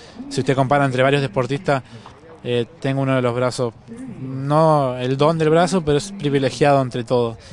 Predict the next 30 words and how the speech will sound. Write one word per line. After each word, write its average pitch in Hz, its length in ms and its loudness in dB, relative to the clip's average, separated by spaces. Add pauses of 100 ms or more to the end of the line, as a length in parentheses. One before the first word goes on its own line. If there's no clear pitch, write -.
(180)
Es 156 140 0
muy 165 120 6
rápido, 165 680 0
no 123 120 -4
es 139 140 -4
el 139 80 -4
más 139 160 -2
fuerte, 190 300 0
pero 147 160 -2
es 139 40 -4
rápido 135 380 -2
y 131 40 -2
es 135 40 -2
lo 139 60 -2
que 135 60 -2
necesita 131 360 -4
para 117 320 -6 (160)
ochocientos 123 400 -6
gramos. 113 240 -6 (640)
Para 143 220 4
mí, 139 800 0 (340)
todo 180 220 6
momento 147 360 0
es 123 60 -2
clave, 117 440 0
desde 117 220 0
el 120 60 0
día 135 120 4
anterior 123 400 2
ya. 113 260 -6